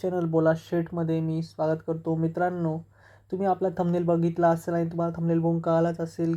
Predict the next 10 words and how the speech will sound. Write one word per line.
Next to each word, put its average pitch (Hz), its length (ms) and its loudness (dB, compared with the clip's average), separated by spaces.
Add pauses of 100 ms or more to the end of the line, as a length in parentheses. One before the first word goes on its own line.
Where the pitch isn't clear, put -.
की 165 240 -4 (520)
हा 196 200 2
व्हिडिओ 175 300 2
आहे 165 360 2
तो 165 420 0
लाडकी 165 340 2
बहीण 170 260 0
योजनेसंदर्भात 160 840 0
राहणार 156 260 -2
आहे. 160 200 -4